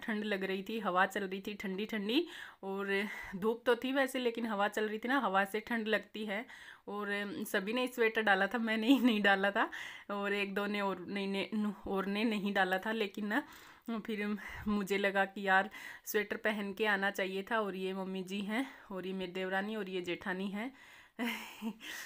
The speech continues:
और बस ये सभी लेडीज़ें हैं, कुछ एक को मैं जानती हूँ, कुछ एक को नहीं जानती हूँ। और अभी निकल लिए हैं मंदिर से, और डीजे बज रहा है आगे आगे, तो डांस करते हुए जाएंगी लेडीज़ें।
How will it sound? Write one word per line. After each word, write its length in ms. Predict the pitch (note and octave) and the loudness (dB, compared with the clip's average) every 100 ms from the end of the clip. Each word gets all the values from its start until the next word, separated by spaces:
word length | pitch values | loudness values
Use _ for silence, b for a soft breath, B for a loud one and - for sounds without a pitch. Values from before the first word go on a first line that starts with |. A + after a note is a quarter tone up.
| B - | B -8
और 460 | G3 F#3+ F#3+ F#3 F#3 b b b b _ - | -4 -2 -2 -2 -4 b b b b _ -14
बस 440 | F#3+ F#3 G#3 G#3 | -12 -4 -4 -2
ये 320 | B3 - G#3 F#3+ | -4 -4 -2 -2
सभी 300 | G3 F#3+ G3 | -2 -4 0
लेडीज़ें 480 | F#3+ F#3+ F#3+ G3+ | 0 0 -2 -4
हैं, 260 | G#3 A3+ D4+ D#4 _ _ _ _ _ _ _ - | -2 0 0 -2 _ _ _ _ _ _ _ -14
कुछ 320 | G#3+ F#3+ F#3+ | -10 -6 -4
एक 140 | G3 - | -4 -4
को 60 | |
मैं 160 | F#3+ F#3 | -2 2
जानती 380 | F#3+ F3+ F#3 A#3 | 4 4 2 -4
हूँ, 160 | A#3+ | -2
कुछ 200 | C4 A3+ | -2 -2
एक 140 | G3 F#3+ | -4 -4
को 80 | G3 | -4
नहीं 260 | F#3+ G3+ | -2 0
जानती 400 | G3 F#3+ F#3 G#3 | 2 2 0 -4
हूँ। 200 | G#3 A#3 | -4 -4
और 120 | G#3+ F#3+ | -2 0
अभी 340 | F#3 F3+ G3 | 2 0 -2
निकल 300 | G#3 F#3+ F#3+ | -4 0 0
लिए 220 | G3 G3 | 0 -2
हैं 160 | G3 G3+ | -2 -2
मंदिर 340 | G3+ F#3 F3+ F#3+ | -2 0 -2 -2
से, 260 | G#3 C4 E4+ B B - | 0 0 -2 B B -8
और 180 | F#3+ F#3 | -4 -4
डीजे 300 | F#3 F3+ G3+ | -4 -2 -2
बज 180 | G3 F3+ | -2 4
रहा 160 | F#3 | 6
है 140 | G3 G3 | 8 8
आगे 280 | G3 F#3 G3 | 8 8 4
आगे, 320 | F#3+ G3+ A3+ | 2 2 0
तो 180 | A3+ F#3+ | 0 2
डांस 340 | F#3 F#3 G#3 | 4 4 0
करते 260 | - F#3+ G3+ | -2 -2 -2
हुए 160 | G3 | -2
जाएंगी 600 | F#3+ F#3 F#3+ G3+ G#3 C#4 C4+ | 0 0 0 -2 0 -2 0
लेडीज़ें। 540 | G3+ F#3 G3+ G3 B3+ | -2 0 0 2 2